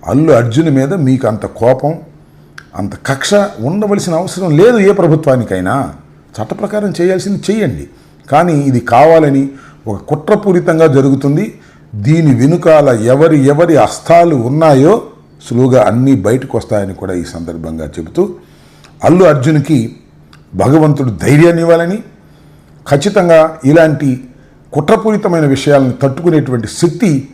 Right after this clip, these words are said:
అతనికి భగవంతుడు ఇవ్వాలని మరొకసారి కోరుకుంటూ, ఇది అన్యాయమని తీవ్రంగా ఖండిస్తున్నాను.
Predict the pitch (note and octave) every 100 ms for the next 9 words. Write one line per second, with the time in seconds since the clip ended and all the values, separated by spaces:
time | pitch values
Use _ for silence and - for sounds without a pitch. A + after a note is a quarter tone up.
0 | _ G#2+ A#2+ G2 F#2+ A#2 D3 C#3 A2+ G2
1 | B2 C3+ A2+ G#2 G2+ F2+ A2+ G#2 - A#2+
2 | A#2 C#3 A3 G#3+ - - - - _ _
3 | _ C#3 D3 - C#3+ G#3 F#3 C#3+ C#3 C3
4 | - - C#3+ C3 B2+ G#2+ A#2 G#2+ - E2
5 | D2+ B1+